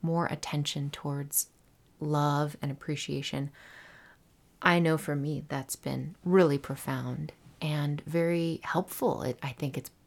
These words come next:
given me more energy. And yeah, so with that, I'll read you a love letter. This one is from July twentieth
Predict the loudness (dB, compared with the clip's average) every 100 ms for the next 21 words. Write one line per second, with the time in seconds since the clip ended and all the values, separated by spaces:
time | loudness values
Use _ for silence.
0 | _ -4 0 2 4 4 2 0 -4 -4
1 | -4 -2 0 0 -2 -6 _ -20 -20 -20
2 | -20 -20 -20 _ _ _ _ _ _ _
3 | _ _ _ _ _ _ -2 0 2 0
4 | -2 -6 -20 _ _ _ _ _ _ _
5 | _ _ _ 0 2 0 -4 _ _ 8
6 | 8 8 -2 _ _ _ 0 6 6 4
7 | 2 0 -2 -4 -4 -4 -4 -6 -8 -10
8 | -10 -12 _ _ _ _ _ _ _ -20
9 | -20 -20 -20 -20 -20 -4 0 4 6 6
10 | 6 2 0 0 0 4 6 6 4 2
11 | 2 -2 -6